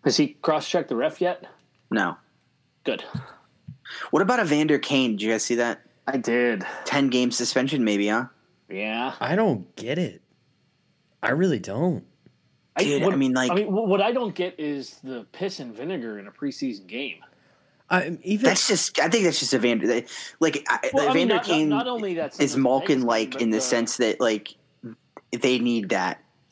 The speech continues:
Speaker 1: Just,
Speaker 2: you know?
Speaker 1: they ju-, the, the switch just flips.
Speaker 2: Yeah, I think they only have one speed. Credit to them, you know? I mean,
Speaker 3: Uh,
Speaker 2: like,
Speaker 1: yeah.
Speaker 2: look at Gino, look at Gino in that last, uh, that last preseason game.
Speaker 3: I mean,
Speaker 2: When the penalty he took at the, uh, late point in the game
Speaker 3: e-,
Speaker 2: there.
Speaker 3: even all that aside,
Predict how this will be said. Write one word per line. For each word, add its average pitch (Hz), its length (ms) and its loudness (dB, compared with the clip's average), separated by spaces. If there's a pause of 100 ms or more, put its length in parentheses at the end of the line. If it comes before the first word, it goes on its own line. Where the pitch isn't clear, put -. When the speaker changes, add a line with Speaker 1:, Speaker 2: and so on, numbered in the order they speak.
Speaker 1:
Just, - 200 -14
Speaker 2:
you 123 80 2
know? 120 200 2
Speaker 1:
they 131 100 -6
ju-, 139 160 -8 (180)
the, 131 200 -8
the 127 120 -8
switch - 300 -8
just 127 200 -6
flips. - 460 -4 (1000)
Speaker 2:
Yeah, 247 140 4
I 139 80 0
think 156 160 2
they 165 80 6
only 165 200 2
have 160 320 0
one 110 160 2
speed. - 480 -4 (360)
Credit 156 300 2
to 139 80 -2
them, 120 340 0
you 104 80 -2
know? 127 280 -2
I 160 100 -2
mean, 123 100 2
Speaker 3:
Uh, 120 40 2
Speaker 2:
like, 120 120 4
Speaker 1:
yeah. - 120 2
Speaker 2:
look 127 100 0
at 113 40 -12
Gino, 127 300 0
look 143 140 2
at 139 80 2
Gino 127 340 2
in 110 60 0
that 107 160 0
last, 113 380 -2
uh, 120 280 0 (320)
that 110 140 2
last 120 240 0
preseason 135 420 0
game. - 180 -8 (180)
Speaker 3:
I 160 60 -6
mean, 165 140 0
Speaker 2:
When 107 80 4
the 107 60 2
penalty 123 400 0
he 98 60 0
took 101 200 0
at 92 120 -2
the, 98 280 -2 (120)
uh, 104 300 0
late 123 280 0
point 107 200 2
in 110 60 0
the 113 60 0
game 117 100 0
Speaker 3:
e-, - 40 2
Speaker 2:
there. - 100 0
Speaker 3:
even 196 240 0
all 151 140 2
that 135 140 -2
aside, 107 680 -4